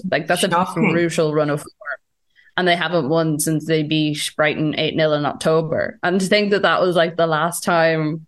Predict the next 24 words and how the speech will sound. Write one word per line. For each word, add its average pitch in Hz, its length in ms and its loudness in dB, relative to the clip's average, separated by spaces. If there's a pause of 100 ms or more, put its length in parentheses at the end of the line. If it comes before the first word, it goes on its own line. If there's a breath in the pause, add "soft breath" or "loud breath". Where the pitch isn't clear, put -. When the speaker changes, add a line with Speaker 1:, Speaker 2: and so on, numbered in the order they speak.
(120)
Speaker 1:
they 170 100 2
beat 160 180 0
a 170 60 0
team. 180 180 -2
And 180 120 2
I'm 196 80 0
pretty 226 180 2
sure 220 160 2
that 190 220 0
was, 180 300 -2 (200)
they 170 160 2
scored 180 340 0
more 165 160 2
goals 165 260 2
in 165 80 -2
that 147 180 0
match 165 240 -2
than 170 80 0
they'd 156 160 2
already 160 260 2
scored 160 480 0 (400 loud breath)
in 175 160 0
the 165 80 2
league 160 500 0